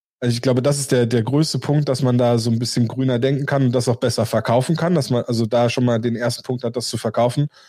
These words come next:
Und der zweite Punkt ist ra-, äh, auch aus Fansicht und vielleicht auch, sag ich mal, aus unserer Berichterstattersicht,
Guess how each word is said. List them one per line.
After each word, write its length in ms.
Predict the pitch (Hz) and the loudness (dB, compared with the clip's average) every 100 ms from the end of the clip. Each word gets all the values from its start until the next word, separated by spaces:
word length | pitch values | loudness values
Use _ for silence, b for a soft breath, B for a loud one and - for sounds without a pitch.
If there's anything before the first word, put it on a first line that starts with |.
| b _ | b _
Und 120 | 117 | -4
der 100 | 120 | -2
zweite 300 | - 127 143 | 0 0 0
Punkt 280 | 127 139 135 | 2 2 2
ist 320 | 120 - - | -2 -4 -8
ra-, 200 | 107 113 - | -2 -2 2
äh, 260 | 120 117 | 4 4
auch 240 | 110 117 113 | 2 0 0
aus 220 | 117 - | -2 -2
Fansicht 720 | - 131 147 170 151 170 - | -2 2 4 4 4 0 0
und 100 | 120 | -2
vielleicht 280 | 127 135 135 | 0 0 0
auch, 140 | 120 | -4
sag 200 | - 120 | -4 -4
ich 80 | 120 | -2
mal, 80 | 127 | -2
aus 160 | 123 | -2
unserer 420 | 202 151 135 120 113 | 0 0 0 0 0
Berichterstattersicht, 1300 | 117 104 _ - 131 - 110 - 104 107 104 120 | -2 -8 _ -12 -8 -4 -2 -2 -2 -2 -2 -4